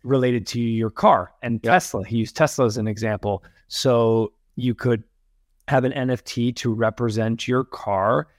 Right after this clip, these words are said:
Speaker 1: and then it would dynamically change as work is done to your car and things happen. Well, that was the early way of managing it. Now with E R C six five five one, let's say your car was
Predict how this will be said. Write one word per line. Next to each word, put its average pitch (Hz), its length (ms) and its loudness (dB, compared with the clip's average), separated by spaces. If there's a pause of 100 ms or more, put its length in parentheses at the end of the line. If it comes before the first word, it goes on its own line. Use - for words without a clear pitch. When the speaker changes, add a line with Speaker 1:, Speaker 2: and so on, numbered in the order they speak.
(240)
Speaker 1:
and 117 240 0
then 117 480 0 (720)
it 147 120 0
would 120 240 -2
dynamically 127 640 0
change 147 560 0 (140)
as 123 500 0 (360)
work 127 320 0
is 117 160 -2
done 123 240 0
to 104 120 -6
your 117 200 0
car 120 380 2
and 110 140 -2
things 110 300 -4
happen. 117 460 0
Well, 123 400 2 (400)
that 147 260 4
was 156 140 2
the 127 200 -6
early 139 320 0
way 117 200 0
of 101 100 -4
managing 104 400 -6
it. 98 160 -10
Now 135 760 2
with 127 340 -4 (560)
E 127 160 0
R 113 120 0
C 123 220 -4
six - 280 -6
five 107 260 -2
five 104 300 -2
one, 156 400 2 (240)
let's 143 240 2
say 156 180 2
your 135 220 2
car 123 280 2
was 113 360 -2